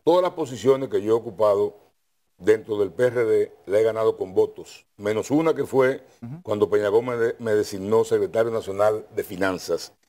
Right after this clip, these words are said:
Speaker 1: que mi misión era recaudar recursos para apoyar a todos los candidatos, diputados, senadores y presidente de la República. O sea que tuvimos esa gran, ese gran espacio, esa gran oportunidad. Pero, eh, en ese sentido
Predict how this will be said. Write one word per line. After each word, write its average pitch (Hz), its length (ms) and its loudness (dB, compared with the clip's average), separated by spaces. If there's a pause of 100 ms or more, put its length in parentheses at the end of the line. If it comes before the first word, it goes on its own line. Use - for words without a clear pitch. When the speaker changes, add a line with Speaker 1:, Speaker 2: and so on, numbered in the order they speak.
(180)
Speaker 1:
que 107 100 4
mi 120 140 2
misión 143 360 2
era 139 200 0
recaudar 117 480 0
recursos 110 480 -6 (320)
para 101 180 4
apoyar 101 360 2
a 107 120 -2
todos 113 180 2
los 113 100 2
candidatos, 104 560 -2 (100)
diputados, 104 580 0
senadores 110 500 0
y 87 40 -16
presidente 92 500 -2
de 92 60 2
la 85 40 -4
República. 78 500 -10
O - 420 -20
sea 113 100 4
que 110 80 -6
tuvimos 131 380 0
esa 131 100 2
gran, 131 420 0 (380)
ese 117 180 2
gran 131 200 2
espacio, 123 440 0
esa 110 120 -4
gran 117 140 2
oportunidad. 95 640 -4 (480)
Pero, 135 460 4
eh, 127 360 0
en 127 140 -2
ese 147 200 -2
sentido 143 560 2